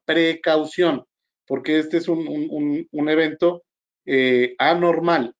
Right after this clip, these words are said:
no, no está diseñado para funcionar así. Sin embargo, no nos deja varados, que es lo que sí pasaría con mi suspensión R T de muelle, se me rompe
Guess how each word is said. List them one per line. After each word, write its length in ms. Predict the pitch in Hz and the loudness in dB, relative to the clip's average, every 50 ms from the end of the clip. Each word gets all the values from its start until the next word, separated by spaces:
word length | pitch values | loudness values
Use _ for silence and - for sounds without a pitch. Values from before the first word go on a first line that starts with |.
| _ _ _ _ | _ _ _ _
no, 480 | - 127 131 143 147 156 156 156 165 | -8 -6 -4 -2 0 0 -2 -2 -4
no 380 | 147 143 139 139 143 147 151 151 | -4 -4 -2 -2 -2 -2 -2 -4
está 320 | 151 143 - - 151 147 | -6 -6 -4 -2 0 0
diseñado 540 | 147 147 143 - 143 131 139 139 143 143 143 - | 0 -2 -4 -6 -6 -4 -2 -2 -2 -2 -2 -4
para 160 | 135 127 - | -6 -6 -6
funcionar 420 | - 123 120 - 117 117 123 123 | -8 -10 -12 -8 -8 -6 -4 -4
así. 320 | 131 131 - 170 131 - _ _ _ _ _ _ _ _ | -4 -4 -6 -8 -10 -10 _ _ _ _ _ _ _ _
Sin 200 | - - 160 151 | -6 -4 -2 0
embargo, 360 | 156 156 156 156 160 160 175 | 2 2 2 2 2 2 0
no 120 | 165 156 156 | 0 0 -2
nos 180 | 151 147 147 147 | -2 -2 -2 -2
deja 200 | 147 - 156 143 | -2 0 0 0
varados, 460 | 147 147 156 165 160 139 123 117 - - | 2 2 2 2 2 0 0 -2 -4 -6
que 80 | 123 | -8
es 80 | 120 123 | -6 -6
lo 100 | 127 123 | -8 -8
que 120 | - 120 | -8 -10
sí 280 | 113 - - - 202 214 | -10 -10 -12 -12 -12 -12
pasaría 680 | 208 - 208 180 - - 165 160 160 147 139 143 143 - _ _ _ _ _ _ | -8 -6 -6 -6 -4 -4 -4 -4 -4 -6 -8 -8 -10 -14 _ _ _ _ _ _
con 220 | _ - 127 127 127 | _ -2 -2 0 0
mi 80 | 127 | -2
suspensión 540 | 120 - 127 120 - 123 120 117 - 131 135 | -2 -4 -6 -6 -6 -6 -6 -4 -2 -2 0
R 220 | 139 135 131 135 131 | 0 0 -2 -2 -4
T 100 | - 143 | -2 -2
de 100 | 135 135 | -2 0
muelle, 320 | 139 151 160 147 123 113 | -2 -2 -2 -4 -4 -6
se 120 | - - 117 | -8 -8 -8
me 120 | 113 113 | -8 -6
rompe 440 | 110 123 139 143 135 - 175 190 | -2 -2 -2 -2 0 -2 -4 -6